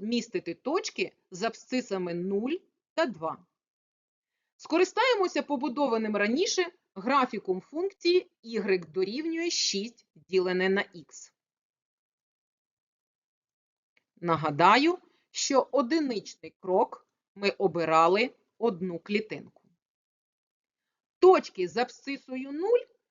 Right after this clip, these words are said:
жодна гіпербола не містить, а ось точку з абсцисою два прибираємо з нашого графіку, тобто робимо її виколотою.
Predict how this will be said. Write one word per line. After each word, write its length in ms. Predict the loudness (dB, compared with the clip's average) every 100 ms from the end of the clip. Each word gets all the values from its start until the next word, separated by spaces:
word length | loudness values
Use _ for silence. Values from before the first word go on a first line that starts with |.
| _ -14
жодна 480 | -6 0 0 2 0
гіпербола 800 | -2 -2 0 0 0 -2 -2 -6 _
не 240 | -4 0 2
містить, 580 | 0 -4 -8 -14 -14 _ _ _ _ _ _
а 120 | 0
ось 240 | 2 0 -4
точку 480 | 0 0 0 -4 -4
з 80 |
абсцисою 720 | -4 -6 -6 -6 -4 -6 -8 -10
два 520 | -8 0 4 4 2 -8 _ _ _ _ _
прибираємо 840 | 0 2 2 4 4 4 2 0
з 100 | -2
нашого 560 | 0 0 0 -2 -4 -2
графіку, 680 | 0 0 0 -10 -18 -20 _ _ _ _ _ _
тобто 520 | 0 0 2 0 0 _ _ -2
робимо 600 | 4 4 4 2 0 0
її 560 | 0 -4 -4 -6 -6 -12 _ _
виколотою. 920 | -18 -6 -6 -6 -10 -10 -16 -20 _